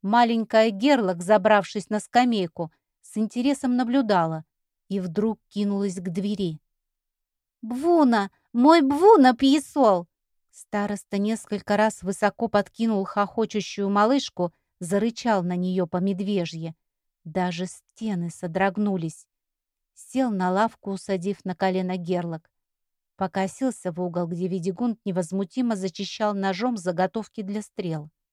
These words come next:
Ринула угостила его куском мяса, и Эмма воспользовалась предлогом забрать у него дочь. Ринула, вытирая руки о передник, вернулась к очагу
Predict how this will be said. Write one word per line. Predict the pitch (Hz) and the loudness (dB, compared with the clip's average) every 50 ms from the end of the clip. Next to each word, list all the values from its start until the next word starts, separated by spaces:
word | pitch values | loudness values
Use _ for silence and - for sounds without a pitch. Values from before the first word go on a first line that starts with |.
| _ _ _ _ _ _ _ _ _ _ _ - | _ _ _ _ _ _ _ _ _ _ _ -8
Ринула | 196 190 214 202 208 220 220 214 208 | -4 -2 -2 -2 0 0 0 0 0
угостила | 202 202 185 190 208 202 - - - - 262 240 214 | -2 0 0 0 0 0 -2 -4 -4 0 2 2 4
его | 190 185 170 196 190 | 2 2 2 0 0
куском | - - 196 - - - - 202 196 202 202 | 0 -2 -4 -6 -6 -4 -2 0 0 0 0
мяса, | 202 240 254 240 - - - 196 | 2 2 2 0 0 -4 -6 -6
и | - - _ - 214 220 214 | -6 -6 _ -6 -4 -2 0
Эмма | 214 208 202 196 202 196 | 0 0 0 -2 0 0
воспользовалась | 190 214 214 - - - - 220 214 208 175 - 196 196 202 196 185 - - | 2 0 0 0 -6 -6 -2 0 0 0 0 -2 -4 -2 -2 -2 -4 -4 -6
предлогом | - 208 220 180 196 254 277 233 190 190 190 | -4 -4 -4 0 2 2 2 2 2 -2 -4
забрать | 175 170 208 202 185 214 226 226 226 - | 0 0 0 2 4 4 4 2 2 0
у | 214 | -4
него | 214 226 220 214 254 | -4 -2 -2 -2 -2
дочь. | 214 208 190 170 165 - - - _ _ _ _ _ _ _ _ _ _ _ _ - | 0 0 0 0 -2 -6 -12 -18 _ _ _ _ _ _ _ _ _ _ _ _ -6
Ринула, | 202 190 208 202 240 285 285 226 190 170 | -4 -2 0 2 2 2 4 2 2 0
вытирая | 180 170 - 208 196 196 196 190 202 208 | -2 -4 -4 -2 0 0 2 2 2 0
руки | 214 208 185 - - 202 | 0 -2 -4 -4 -4 -4
о | 196 190 | -4 -2
передник, | - 226 220 214 202 175 147 170 170 165 - - _ _ _ _ _ _ _ _ _ - | -2 -4 -2 -2 -2 -4 -4 -6 -8 -8 -10 -16 _ _ _ _ _ _ _ _ _ -8
вернулась | 185 185 233 226 233 262 294 277 269 247 - - | -2 0 0 2 4 6 6 6 4 4 2 -2
к | - | -4
очагу | 269 - - 277 262 202 175 165 160 160 | -4 -2 -2 -2 -2 -2 -4 -6 -6 -6